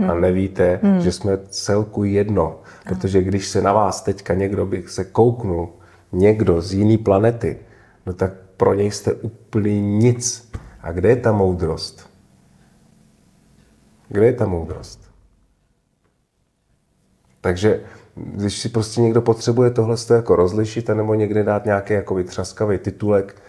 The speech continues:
Speaker 1: to je jeho věc, to je fakt jeho problém, ale tím já se zabývat ne-, ne-, ne-, nehodlám. To už, to už ať on si vyřeší potom, eh, u, u svatého soudu.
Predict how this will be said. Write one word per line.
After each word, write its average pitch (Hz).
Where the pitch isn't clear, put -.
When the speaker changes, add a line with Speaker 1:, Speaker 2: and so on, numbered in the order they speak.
Speaker 1:
to 101
je 101
jeho 90
věc, -
to -
je 82
fakt 82
jeho 87
problém, 82
ale 80
tím 85
já 80
se -
zabývat 82
ne-, 80
ne-, 80
ne-, 85
nehodlám. 82
To 117
už, -
to 101
už 98
ať 92
on 95
si 92
vyřeší 85
potom, 82
eh, 65
u, 90
u 92
svatého 82
soudu. 80